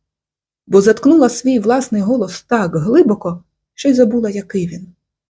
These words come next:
Я все ще свято вірила в установку, що мене неможливо любити такою, яка я є, а тому треба ж бути ідеальною,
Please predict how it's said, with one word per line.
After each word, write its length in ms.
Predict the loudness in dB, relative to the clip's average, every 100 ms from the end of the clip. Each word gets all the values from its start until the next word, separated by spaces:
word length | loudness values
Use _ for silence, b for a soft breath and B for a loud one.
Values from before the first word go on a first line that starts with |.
| _ _ _ _
Я 140 | 0 0
все 460 | 0 -2 0 0
ще 240 | 0 -2 -2
свято 560 | -2 -2 -2 -2 -2
вірила 340 | 0 0 0 -2
в 80 | -4
установку, 560 | -6 0 2 0 -4
що 180 | -6 -2
мене 220 | 0 0
неможливо 640 | 0 -2 -2 -2 0 0 0
любити 420 | 0 0 -2 -6
такою, 600 | -14 -6 -4 -2 -4 -8 _ -6
яка 320 | -4 -4 -2
я 120 | 0
є, 320 | 0 -4 -4 _ _ _ _
а 120 | -10 -2
тому 240 | 0 0
треба 380 | -4 -6 -4 -4
ж 140 | -6
бути 280 | -4 -2 -2
ідеальною, 640 | -2 -4 -6 -8 -8 -10